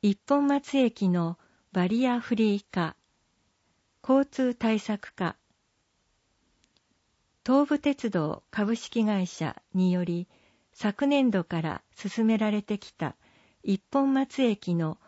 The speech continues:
バリアフリー整備工事が完了しました。上り、下りホームにエレベーター各一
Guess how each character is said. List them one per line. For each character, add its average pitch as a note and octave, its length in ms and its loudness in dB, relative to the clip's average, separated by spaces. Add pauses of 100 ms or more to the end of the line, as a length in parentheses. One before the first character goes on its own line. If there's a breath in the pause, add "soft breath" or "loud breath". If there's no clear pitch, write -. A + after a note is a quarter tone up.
(240 soft breath)
バ F#3 160 0
リ B3+ 220 0
ア B3+ 100 0
フ B3 160 -8
リ A#3 320 0
ー - 60 -12
整 B3 240 0
備 A#3+ 160 -2
工 A#3 240 0
事 F3+ 180 -4
が D3+ 220 -4 (120)
完 G3+ 220 4
了 G3 220 2
し F#3+ 160 -4
ま F#3 160 0
し - 160 -18
た。 - 180 -4 (1120)
上 G3 340 2
り、 A3 300 -4 (420 soft breath)
下 A#3+ 280 2
り B3 120 0
ホ A#3 260 2
ー - 20 4
ム F3+ 160 4
に E3 260 0 (420 soft breath)
エ F#3+ 80 0
レ A#3 140 4
ベ C4 220 4
ー A#3 120 -4
タ C3 380 -4
ー - 0 - (260)
各 A#3 420 -4
一 G3+ 180 0